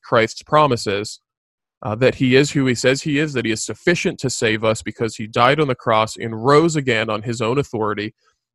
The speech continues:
So we believe that he is fully sufficient to save us. He needs no help at all.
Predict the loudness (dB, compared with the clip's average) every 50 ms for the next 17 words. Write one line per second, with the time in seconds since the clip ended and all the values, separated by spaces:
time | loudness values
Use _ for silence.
0 | _ _ _ _ _ _ _ _ _ _ -8 -6 0 2 2 2 2 2 0 0
1 | 0 -2 -2 -4 -8 -4 0 0 0 0 -2 -4 0 2 2 2 2 -2 -2 -4
2 | -4 -6 -8 -8 -2 -2 0 0 0 -4 -6 -4 -4 -6 -4 0 0 0 0 0
3 | -4 -8 -8 -8 -8 -6 -6 -8 -8 -2 -2 -2 0 2 0 0 0 0 0 0
4 | 0 -2 -4 -8